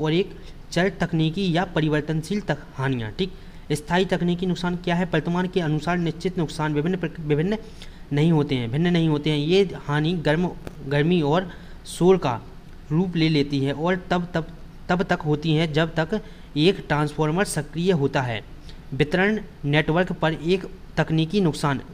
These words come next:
एक बटे चार और एक बटे तीन के न-, बीच निश्चित नुकसान है। एक नेटवर्क पर निश्चित नुकसान निम्न को प्रभावित कर सकता है, ठीक है। इसके बाद देखिए आपके ये हैं सभी आपके कोरोना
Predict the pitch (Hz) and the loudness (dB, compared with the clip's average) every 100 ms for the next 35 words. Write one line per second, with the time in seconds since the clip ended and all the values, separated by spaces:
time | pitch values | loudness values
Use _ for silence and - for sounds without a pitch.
0 | - 180 175 170 170 160 139 170 170 - | 2 2 4 0 0 0 0 0 -2 -12
1 | - 165 170 180 165 160 165 165 175 185 | -2 0 2 2 2 0 0 -2 -2 0
2 | 175 151 143 143 - 139 143 180 - - | 0 0 0 -2 -6 -4 -2 -2 -4 -4
3 | 143 147 - 214 - - 143 143 151 143 | -2 -2 0 -2 -2 -4 -4 -2 0 2
4 | 120 110 - - - 185 185 160 151 180 | 0 -6 -12 -14 0 0 4 2 2 0
5 | 180 185 165 151 147 185 - 156 - - | 0 0 2 0 -2 -4 -4 -8 -8 -18
6 | - - - 147 151 - 185 190 156 175 | -18 -18 -6 0 0 2 2 4 4 4
7 | 202 202 - - - 180 175 160 147 175 | 2 -2 -8 -16 0 0 4 2 4 2
8 | 175 160 143 131 - 113 107 - 196 151 | 2 0 2 -4 -4 -4 -4 -6 -2 -2
9 | 143 185 175 170 170 175 170 165 147 160 | 0 2 2 2 0 0 2 0 2 2
10 | 156 165 175 196 - - - - 139 143 | 2 0 -2 -4 -10 -16 -16 -4 -2 0
11 | 160 - 151 151 160 | 0 2 2 4 2